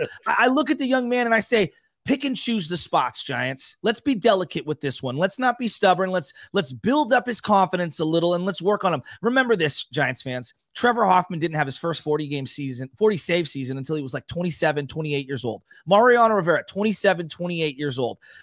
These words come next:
Speaker 2: Brian Wilson didn't have forty saves until he was twenty-six years old. These things take time in the bullpen. It's like a quarterback.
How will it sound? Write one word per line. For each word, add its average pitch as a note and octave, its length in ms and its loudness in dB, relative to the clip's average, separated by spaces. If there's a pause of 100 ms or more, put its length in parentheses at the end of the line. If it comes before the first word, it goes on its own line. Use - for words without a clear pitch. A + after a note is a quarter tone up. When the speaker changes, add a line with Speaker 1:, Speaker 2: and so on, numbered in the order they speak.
Speaker 2:
Brian A#3+ 340 4
Wilson A3+ 380 4
didn't F3+ 220 -6
have F#3 260 2
forty F3+ 240 0
saves E3+ 300 -2
until F#3 200 -6
he F3+ 140 -6
was F3 160 -4
twenty-six G3 840 -4
years E3 320 -4
old. C#3+ 300 0 (680)
These A#3 440 0
things A3 500 2
take F#3+ 380 -2
time F3+ 540 -2
in D#3+ 140 -4
the D#3 80 -2
bullpen. C#3+ 460 0
It's C#3+ 140 -4
like G3 100 2
a G3 60 -6
quarterback. D3+ 680 0